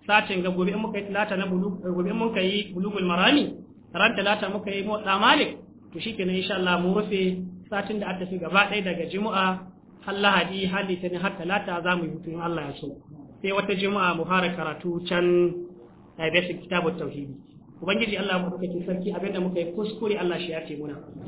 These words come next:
Abinda muka yi daidai Ubangiji Allah ya sa mu wafaka, Allah ka ba mu ladarsa. Inda muke kuskure Allah ya sa mu gane don mu daina kuskure. Allah shi ba mu lada aiki, matsalolin da ke tahe na zaɓe da abubuwa, Ubangiji Allah shi kare mu.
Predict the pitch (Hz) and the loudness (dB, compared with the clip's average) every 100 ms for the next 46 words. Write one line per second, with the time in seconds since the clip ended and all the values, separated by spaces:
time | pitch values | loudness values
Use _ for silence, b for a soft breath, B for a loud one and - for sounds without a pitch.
0 | - 180 202 208 196 196 175 170 208 220 | -4 0 2 2 0 -2 -4 0 4 6
1 | 214 214 220 214 180 196 196 180 185 175 | 6 4 4 0 -6 -4 -4 -2 0 0
2 | 180 180 170 175 214 208 190 185 202 196 | -2 -2 0 0 -2 0 0 0 0 -2
3 | 180 175 180 156 156 165 - 147 - - | -2 0 0 0 -2 -4 -4 -10 -12 -18
4 | - - - 233 233 220 180 277 269 277 | -16 -4 4 4 4 2 0 -2 0 4
5 | 240 226 233 202 190 196 180 180 220 202 | 6 6 2 2 0 -2 0 6 6 6
6 | 190 185 165 156 165 - 185 156 - - | 0 0 0 -2 -4 -2 0 0 -2 -12
7 | - - - 214 214 175 180 180 165 175 | -16 -14 -10 2 2 4 2 4 4 4
8 | 175 170 165 - 139 - - - 196 233 | 4 2 0 -4 -10 -14 -20 -4 -2 0
9 | 240 240 226 202 190 180 196 175 196 214 | 0 0 0 0 0 -2 2 4 6 8
10 | 208 196 202 190 175 180 196 185 180 202 | 6 6 2 2 2 2 0 0 0 0
11 | 214 214 - 208 208 180 180 170 156 165 | 0 0 0 -2 -2 -2 0 -2 -4 -2
12 | 160 147 139 | 0 -2 -6